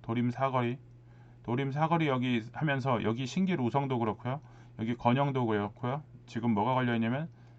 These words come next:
재건축 진행을 하고 있습니다.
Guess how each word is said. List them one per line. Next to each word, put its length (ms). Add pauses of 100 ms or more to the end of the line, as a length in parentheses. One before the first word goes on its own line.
(100)
재건축 680 (1700)
진행을 420
하고 140
있습니다. 400